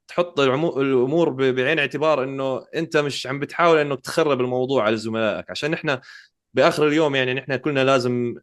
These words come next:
آه، ننمي هاي الرياضة مع بعض. عرفت كيف؟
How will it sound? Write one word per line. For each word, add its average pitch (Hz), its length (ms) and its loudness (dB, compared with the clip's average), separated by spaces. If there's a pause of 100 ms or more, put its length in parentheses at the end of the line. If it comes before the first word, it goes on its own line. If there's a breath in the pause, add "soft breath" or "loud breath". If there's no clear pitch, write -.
آه، 110 260 -2
ننمي 117 680 -2
هاي 123 120 2
الرياضة 117 420 2
مع 98 140 -2
بعض. 117 400 -2 (460)
عرفت - 220 -12
كيف؟ 131 280 4